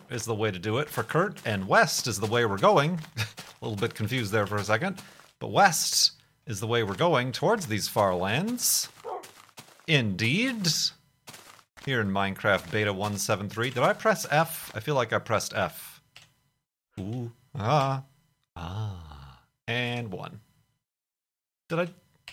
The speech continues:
Hmm? Ah. Oh, maybe it's just extra foggy today, Wolfie. But yeah. West here in Minecraft Beta one seven three, the, the old, uh, version,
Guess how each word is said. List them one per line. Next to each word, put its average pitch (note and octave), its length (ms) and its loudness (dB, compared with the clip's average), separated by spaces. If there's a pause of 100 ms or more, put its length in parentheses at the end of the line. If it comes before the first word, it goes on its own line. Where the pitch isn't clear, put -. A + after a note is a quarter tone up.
(140)
Hmm? A3+ 200 -4 (1200)
Ah. G#2 160 0 (880)
Oh, - 240 6
maybe F3+ 220 0
it's E3 140 -4
just - 280 -2 (840)
extra C3+ 300 -4
foggy G2 320 2
today, F2+ 260 0
Wolfie. G2+ 340 -2 (1500)
But G3 160 2
yeah. G#3+ 320 8 (1500)
West D#3+ 360 0
here F3+ 280 2
in A#2+ 140 0
Minecraft C#3+ 540 0
Beta C#3+ 200 2
one C3+ 220 0
seven C3 280 0
three, D#3+ 500 -2
the, G#2+ 480 0
the A2+ 160 0
old, E3+ 800 2
uh, G#2+ 340 6
version, G#2+ 600 0